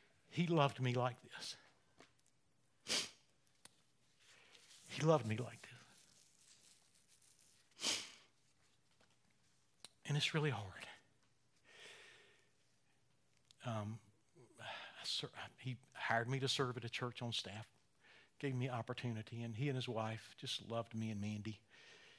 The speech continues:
If Mandy had a sister, his wife Martha would be my wife's sister. Verse twelve closes it out. No one has ever seen God.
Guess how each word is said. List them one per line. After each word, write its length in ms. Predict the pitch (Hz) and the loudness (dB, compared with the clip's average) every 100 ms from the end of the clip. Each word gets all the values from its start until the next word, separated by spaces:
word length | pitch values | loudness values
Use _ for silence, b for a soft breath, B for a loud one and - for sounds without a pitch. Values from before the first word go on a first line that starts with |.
| B - | B -12
If 120 | - | -4
Mandy 260 | 113 113 107 | -2 0 2
had 200 | 117 113 | 2 2
a 40 | |
sister, 420 | - 127 - 143 127 - | 2 2 2 -2 -6 -4
his 160 | 131 | -4
wife 240 | 120 110 117 | -2 -2 -2
Martha 280 | 120 104 - | -2 -2 -4
would 180 | 123 113 | -4 -2
be 120 | 117 | -2
my 120 | 120 | 0
wife's 300 | 120 113 113 | 0 -2 -4
sister. 280 | - - - - - _ _ _ _ _ _ _ _ - - _ _ _ _ - - B B B B - b b b b b b b _ _ _ _ _ - - - | -6 -8 -12 -16 -20 _ _ _ _ _ _ _ _ -20 -20 _ _ _ _ -20 -14 B B B B -20 b b b b b b b _ _ _ _ _ -20 -20 -4
Verse 140 | 139 123 | -2 0
twelve 260 | - 123 | 0 -2
closes 340 | - 147 135 139 | 2 2 4 2
it 80 | 170 | 2
out. 180 | 185 - - - _ _ _ _ _ _ _ _ _ _ - - B B B B B B B B _ _ B B B B B B B - - | 2 -2 -16 -20 _ _ _ _ _ _ _ _ _ _ -20 -14 B B B B B B B B _ _ B B B B B B B -18 6
No 100 | 147 | 10
one 180 | 180 180 | 12 12
has 140 | 165 | 10
ever 200 | 165 156 | 8 6
seen 240 | 151 170 165 | 6 4 6
God. 280 | 156 180 | 6 6